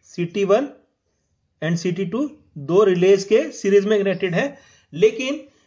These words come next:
ये इस तरह से कनेक्टेड है, ये सिटीज, कि ये फेज अपोजिशन में है। अब under healthy conditions क्या होता है कि जो करंट लाइन के एक तरफ से एंटर कर रहा है और जो लाइन के दूसरी तरफ से बाहर निकल रहा है,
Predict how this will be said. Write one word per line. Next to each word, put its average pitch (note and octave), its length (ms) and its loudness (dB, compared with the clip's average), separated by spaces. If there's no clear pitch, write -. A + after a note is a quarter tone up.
ये E3+ 120 -8
इस B3+ 280 -10
तरह C4 120 -4
से A3+ 140 -6
कनेक्टेड E3+ 380 -4
है, G#3 240 -2
ये D#3 100 -8
सिटीज, G#3+ 440 -6
कि G#3 60 -4
ये A3 420 -2
फेज A#3 220 0
अपोजिशन G3 480 2
में F3 140 2
है। B2+ 360 -4
अब G#3+ 180 -10
under G#3 260 -8
healthy G3 340 -8
conditions G#3 420 -2
क्या F3 120 -6
होता F3 240 -2
है G3+ 260 -4
कि A#3 120 -10
जो A#3 520 -4
करंट G3+ 300 -2
लाइन G#3 320 0
के A#3 320 -8
एक G#3+ 220 0
तरफ A3+ 140 0
से A3+ 140 -6
एंटर G3 320 -4
कर G3 180 2
रहा F3 120 2
है A#3+ 240 -2
और F3+ 120 -2
जो G3+ 140 4
लाइन G3 280 -2
के A3+ 120 -4
दूसरी G3 340 -4
तरफ G3+ 260 0
से A#3 320 0
बाहर D#3+ 340 -2
निकल F#3 220 0
रहा E3 160 0
है, C#4 200 -4